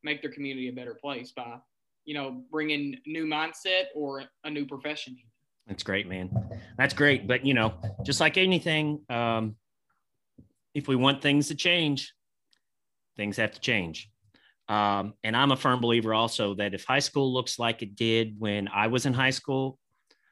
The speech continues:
Speaker 2: um, then we're doing something wrong. Um, our schools have to change with the times. Um, we are living in a global society now, w-, which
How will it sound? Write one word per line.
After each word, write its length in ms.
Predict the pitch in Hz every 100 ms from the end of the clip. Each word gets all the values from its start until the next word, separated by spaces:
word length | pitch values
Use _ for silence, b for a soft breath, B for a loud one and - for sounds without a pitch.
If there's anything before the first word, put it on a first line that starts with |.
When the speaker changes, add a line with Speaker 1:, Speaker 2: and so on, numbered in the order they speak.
| _
Speaker 2:
um, 400 | 110 104 101 104
then 120 | 113
we're 120 | 113 107
doing 240 | 107 98
something 280 | - 85 90
wrong. 280 | 87 78 76 b b b b -
Um, 280 | 87 85 98
our 100 | 104
schools 320 | - 120 113
have 160 | 117
to 80 | -
change 380 | - 120 127 123
with 100 | 143
the 80 | 147
times. 480 | - 95 90 95 - _ b b -
Um, 400 | 90 87 87 87 90 _ _ -
we 220 | 110 117
are 80 | 113
living 340 | 113 113 113
in 200 | 113 110
a 220 | 104 98
global 760 | 95 95 101 113 123 123 120 - -
society 640 | - 117 120 107 101 98
now, 380 | 95 85 90 - _ _ _ _ _ -
w-, 220 | 104 110 -
which 600 | 107 110 107 - -